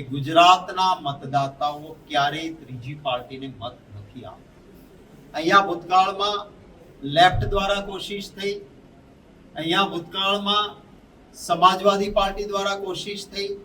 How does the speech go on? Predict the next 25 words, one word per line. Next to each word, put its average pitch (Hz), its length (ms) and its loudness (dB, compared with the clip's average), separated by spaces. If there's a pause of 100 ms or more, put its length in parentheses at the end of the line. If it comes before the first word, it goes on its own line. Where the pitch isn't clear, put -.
(720)
જેમની 202 480 0
પોતાની 226 600 6
સરકાર 214 500 4
હતી 202 260 -6
શંકરસિંહજી 165 640 -8
વાઘેલાની, 135 480 -4 (1200)
એમણે 220 300 2 (120)
પોતે 226 320 4 (140)
પ્રયત્ન 240 380 4 (120)
કર્યો, 214 200 2 (120)
પોતાની 233 540 4 (140)
સરકાર 202 520 2
હોવા 170 260 4
છતાં - 460 -4 (760)
માત્ર 170 500 2 (180)
ચાર 190 260 8
એકસો 170 200 -8 (100)
બ્યાસી 135 340 -4
માંથી 123 280 -12
ચૂંટાયા 101 420 -8
હતા. - 200 -20 (1160)
સ્વર્ગસ્થ 165 400 -2
ચીમનભાઈ 170 540 0
પટેલે 185 400 -2
મને 165 160 -2